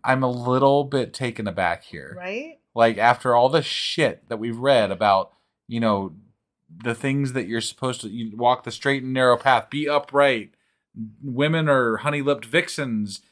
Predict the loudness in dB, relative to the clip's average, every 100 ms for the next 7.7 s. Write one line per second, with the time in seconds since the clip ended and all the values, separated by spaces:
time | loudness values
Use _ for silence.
0 | _ -8 -4 0 2 4 6 4 2 0
1 | -2 0 -6 -2 -2 -2 -6 -6 -8 -6
2 | -4 -6 -8 -8 -2 -2 -4 -10 -2 0
3 | 0 -4 -14 _ _ _ -8 -8 -6 -8
4 | -6 -6 -8 -6 2 2 4 0 6 8
5 | 8 6 -2 -8 -10 -8 -4 0 0 -2
6 | -8 -4 -4 -4 -4 -4 -6 0 0 0
7 | -4 -2 -2 -2 -4 -14